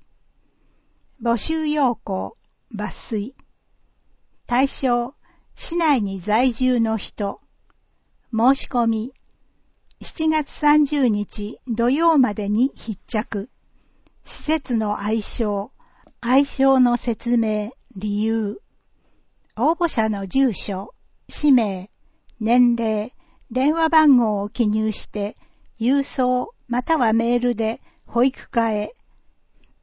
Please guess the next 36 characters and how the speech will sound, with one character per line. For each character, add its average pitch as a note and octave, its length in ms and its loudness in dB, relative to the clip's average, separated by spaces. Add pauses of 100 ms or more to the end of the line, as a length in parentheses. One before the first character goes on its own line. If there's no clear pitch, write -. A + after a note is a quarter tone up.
(140)
郵 C4 180 4
便 C4 260 6
番 A#3 360 2
号 G3 320 -6
三 C4+ 360 0
六 C4 360 0
二 G#3 320 -4 (300)
八 A#3+ 360 -4
五 C4 320 0
零 G#3+ 240 0
一、 G#3 520 -8 (340)
本 D4+ 280 4
庁 G3 520 -6
三 C#4 380 4
の C4+ 160 6
一 A3+ 300 4
の A3 160 4
一。 F3+ 440 -10 (1000)
注 D#4 260 0
意 D4 100 0
事 C4+ 160 0
項。 F#3+ 400 -6 (1160)
応 D4 160 8
募 D#4+ 160 2
点 D4 260 6
数 C4+ 300 0
は G3+ 280 -4 (160)
一 - 300 -6
人 A#3 240 -6
一 G#3 160 -10 (220)
点。 G#3+ 260 0 (640)
応 C4 140 4
募 B3 120 4
作 B3 280 -2
品 G#3 280 -4
は G3+ 260 -2